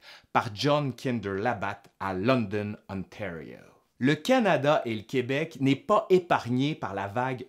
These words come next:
prohibitionniste. En mille neuf cent dix-neuf, le Québec a voté majoritairement par référendum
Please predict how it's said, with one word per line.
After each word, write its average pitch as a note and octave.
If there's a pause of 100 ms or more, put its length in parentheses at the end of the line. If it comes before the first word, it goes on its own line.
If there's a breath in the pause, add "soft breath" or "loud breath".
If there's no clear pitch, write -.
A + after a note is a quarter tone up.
(100)
prohibitionniste. G#2+ (380 loud breath)
En C#3
mille A#3
neuf G3
cent F3
dix-neuf, A#2+
le G#2
Québec D3
a G#2
voté G#2
majoritairement B2+
par G2+
référendum B2